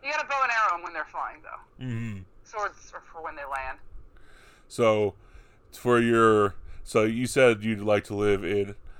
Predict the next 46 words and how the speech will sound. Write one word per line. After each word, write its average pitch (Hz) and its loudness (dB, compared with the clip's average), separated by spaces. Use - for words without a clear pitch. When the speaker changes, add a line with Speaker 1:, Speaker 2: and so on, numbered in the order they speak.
Speaker 2:
Alfheim 104 8
if 95 -4
you 101 0
had 92 0
to - -14
choose 107 -4
one 98 -4
to 95 -2
live 95 -2
in. 92 -6
So, 98 2
based 120 2
off 110 2
your 107 4
Speaker 1:
Yeah, 110 4
'cause - -6
the 110 0
Speaker 2:
answer, 101 4
Speaker 1:
wings. 143 -12
Speaker 2:
yeah, 101 0
the, 104 -6
based 120 2
off 113 2
your 104 2
opinion, 104 0
Elise 107 0
would 104 -6
be 101 -2
what? 95 -2
Speaker 1:
Oh, 180 -6
Gun 151 -12
Gale. 123 -14
Speaker 2:
Gun 110 -4
Gale, 98 -4
just 95 -4
Speaker 1:
That - -6
would 110 -8
be 110 0
Speaker 2:
because 107 2
Speaker 1:
my 104 -6
Speaker 2:
of 98 -10
the 98 -10
Speaker 1:
least - -12
favorite. 113 -4
Speaker 2:
shooting? 110 -8
Speaker 1:
Yeah. - -8